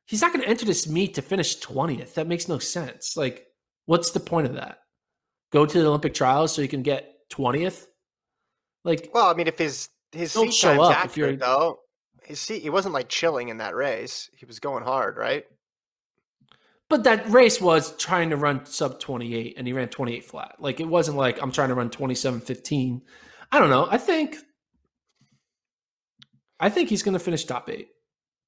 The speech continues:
Speaker 1: I, I think, especially
Speaker 2: I'll
Speaker 1: with the
Speaker 2: take the
Speaker 1: D N F
Speaker 2: over.
Speaker 1: factor. Okay, I'll take, well, that's an easy over to take. I'm not
Speaker 2: Well, I just
Speaker 1: all right,
Speaker 2: did
Speaker 1: how
Speaker 2: it, so
Speaker 1: about
Speaker 2: maybe you shouldn't have
Speaker 1: well, no,
Speaker 2: set the
Speaker 1: no.
Speaker 2: line the way you did then.
Speaker 1: No, I'm gonna set the line
Speaker 2: Never
Speaker 1: at, set the line at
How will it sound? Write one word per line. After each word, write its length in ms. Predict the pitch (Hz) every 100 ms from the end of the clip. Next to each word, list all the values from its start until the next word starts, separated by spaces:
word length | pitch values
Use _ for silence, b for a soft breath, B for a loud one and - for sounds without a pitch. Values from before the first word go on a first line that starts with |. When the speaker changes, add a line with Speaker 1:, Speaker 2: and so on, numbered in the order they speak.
| _ -
Speaker 1:
I, 300 | 165 165 156
I 20 |
think, 360 | 147 170 165 - _ _ _ _ -
especially 320 | - 180 175
Speaker 2:
I'll 20 | 170
Speaker 1:
with 60 |
the 40 | 175
Speaker 2:
take 60 |
the 60 | 160
Speaker 1:
D 60 | 151
N 100 | 143
F 100 | 143
Speaker 2:
over. 40 |
Speaker 1:
factor. 640 | 160 151 147 160 151 143 - _ _ _ _ _ _ 127
Okay, 240 | 127 127 -
I'll 120 | 143
take, 440 | 147 170 160 - - B B B B B B _ _ _ -
well, 260 | 165 175 175
that's 200 | 180 185
an 100 | 147
easy 240 | 131 123
over 220 | 117 117
to 100 | 131
take. 480 | - 143 120 123 - - _
I'm 80 | 139
not 200 | 147 135 - _
Speaker 2:
Well, 120 | 147 160
I 80 |
just 100 | 147
Speaker 1:
all 60 | 131
right, 100 | 143
Speaker 2:
did 100 | 151
Speaker 1:
how 60 | 180
Speaker 2:
it, 40 |
so 60 | 190
Speaker 1:
about 580 | 175 165 160 151 - 131
Speaker 2:
maybe 220 | 147 165
you 60 |
shouldn't 240 | 156 175 160
have 80 | 151
Speaker 1:
well, 80 |
no, 120 | 208 196
Speaker 2:
set 60 | 180
the 60 | 139
Speaker 1:
no. 40 |
Speaker 2:
line 240 | 127 151
the 80 | 139
way 120 | 113 113
you 100 | 110
did 260 | 117 104
then. 280 | 107 101 107 - _ _ -
Speaker 1:
No, 100 | 190
I'm 80 | 175
gonna 100 | 180
set 160 | 208
the 80 | 202
line 200 | 185 175
Speaker 2:
Never 160 | 175 165
Speaker 1:
at, 80 | -
set 140 | 170
the 80 | 180
line 140 | 156
at 120 | 123